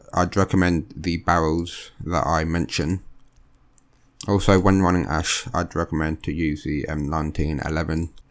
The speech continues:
And also, another thing, quick tip, I would buy skins like this because it's,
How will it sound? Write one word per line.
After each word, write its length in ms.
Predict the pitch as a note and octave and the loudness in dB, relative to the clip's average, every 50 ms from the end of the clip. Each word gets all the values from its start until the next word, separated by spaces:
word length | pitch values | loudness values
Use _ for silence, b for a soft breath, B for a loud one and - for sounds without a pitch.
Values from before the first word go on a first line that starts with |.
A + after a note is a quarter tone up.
| - | -10
And 320 | - A2 G#2 A#2 B2+ A#2+ - | 0 4 6 6 6 6 4
also, 560 | - A2 A#2 G#2+ - A#2 G#2 F#2+ D#2+ D#2 D#2 - - G2 - - - | 4 4 4 4 4 4 4 4 4 4 4 4 4 2 0 -2 -2
another 280 | F#2 F#2 F#2+ G2 G2+ | -2 0 0 0 0
thing, 380 | F#2 - - F2 E2+ E2 E2 D#2+ - - - - - - - - | 0 2 2 2 2 0 -2 -4 -8 -14 -20 -20 -20 -20 0 4
quick 320 | - - F2 F2 - - | 6 6 8 6 4 2
tip, 300 | - - F#2+ F2 D2+ - - - - _ _ _ _ _ - B B B B B B B B | 0 0 0 0 0 -4 -8 -20 -20 _ _ _ _ _ -20 B B B B B B B B
I 180 | A2 B2+ C#3 | 6 6 6
would 380 | C#3 B2 F#2 - B2+ B2 A#2+ - | 6 4 0 0 2 2 2 4
buy 200 | - A2 B2 A#2 | 6 6 6 6
skins 400 | - - - - A2+ A2+ G#2 - | 4 0 0 2 2 2 2 2
like 160 | D#2 D2 - | 0 -2 -2
this 160 | - C#2+ C2 | -2 -4 -6
because 320 | - - E2 - - F#2 F2 E2+ | -4 -4 -2 0 0 0 0 2
it's, 400 | F2+ F2+ - - - - - - | 0 -2 -2 -4 -8 -16 -18 -16